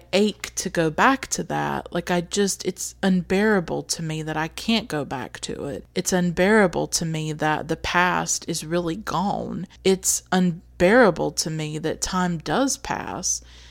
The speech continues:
and that everything is passing. I can't stop it, and I don't have control over it, and there's nothing I can do about it.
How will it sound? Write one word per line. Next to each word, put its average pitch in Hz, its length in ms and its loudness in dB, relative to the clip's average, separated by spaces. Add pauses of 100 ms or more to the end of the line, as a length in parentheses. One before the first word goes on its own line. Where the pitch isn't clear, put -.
(200)
and 180 140 2
that 175 180 0
everything 196 540 2
is 151 160 -4
passing. - 840 -6 (220)
I 190 140 2
can't - 360 -4
stop - 540 -4
it, - 320 -10
and 165 160 -8
I 190 140 2
don't 190 160 2
have 180 220 -2
control 208 680 0
over 113 360 -2
it, - 220 -6
and 190 80 -2
there's 180 220 -2
nothing 196 380 0
I 151 120 -4
can 143 280 -8
do 226 260 0
about - 480 -4
it. 82 220 -8